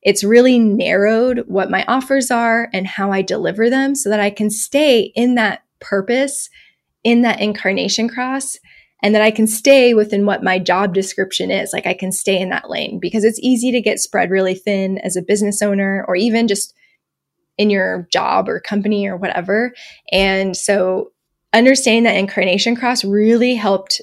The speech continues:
narrow that, that, that zone of practice into s-, where I knew I could be my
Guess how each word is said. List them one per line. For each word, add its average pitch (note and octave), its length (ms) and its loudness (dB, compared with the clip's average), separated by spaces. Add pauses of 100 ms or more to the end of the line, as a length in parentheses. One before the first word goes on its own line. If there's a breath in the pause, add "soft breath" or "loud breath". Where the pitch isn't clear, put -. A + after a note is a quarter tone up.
narrow G3 480 2
that, F#3+ 360 -2
that, - 380 -4 (480)
that F#3+ 420 0
zone G3 300 2
of G3+ 140 -6
practice A3+ 800 -4
into A#3 240 4
s-, - 160 -4 (260)
where A3+ 260 6
I A#3+ 100 6
knew G3+ 260 4
I G3+ 100 0
could G3+ 220 -4
be F3 160 -6
my - 200 -6